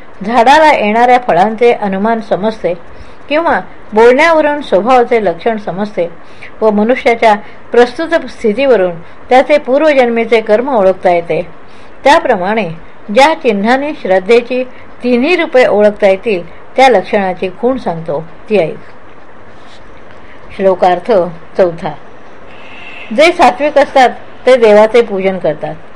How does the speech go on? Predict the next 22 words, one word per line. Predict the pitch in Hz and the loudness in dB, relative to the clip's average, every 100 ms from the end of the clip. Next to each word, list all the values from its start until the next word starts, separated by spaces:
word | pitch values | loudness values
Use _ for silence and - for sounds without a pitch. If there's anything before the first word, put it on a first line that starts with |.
| - - - - | -18 -18 -18 -2
ते | 277 302 190 | 4 4 4
जे | 190 311 | 2 4
राजस | 269 208 233 311 | 6 4 4 4
असतात | 302 294 247 226 - - - | 2 4 2 2 -2 -16 0
ते | 262 277 | 4 6
यक्ष | 214 220 - | 4 2 4
राक्षसांचे | 294 262 254 233 220 202 202 | 4 4 2 0 0 0 -4
पूजन | 180 175 165 160 | -4 -6 -6 -6
करतात | 156 151 151 160 - - - - - - - - - - - - | -8 -6 -10 -10 -16 -16 -16 -18 -18 -18 -18 -18 -18 -18 -16 -8
आणि | - 233 | -2 2
बाकी | 262 208 196 254 | 4 4 4 4
राहिलेले | 226 202 214 220 | 4 4 4 4
हे | 226 208 | 4 4
तामसजन | 202 190 214 233 - 240 262 165 - - - - | 4 4 0 -4 0 0 0 -4 -12 -16 -8 0
ते | 220 | 0
प्रेत | 214 247 302 | 4 4 4
आणि | 277 226 | 4 0
भूतगण | 202 208 233 190 190 180 - - 190 | -2 -2 -2 0 -2 -2 -12 -4 0
यांचे | 185 185 233 | 0 2 2
पूजन | 190 180 165 | 0 -4 -4
करतात. | 160 151 - - - - - - - - - - - | -4 -6 -6 -12 -14 -18 -18 -18 -18 -18 -18 -18 0
तर | 330 269 | 4 4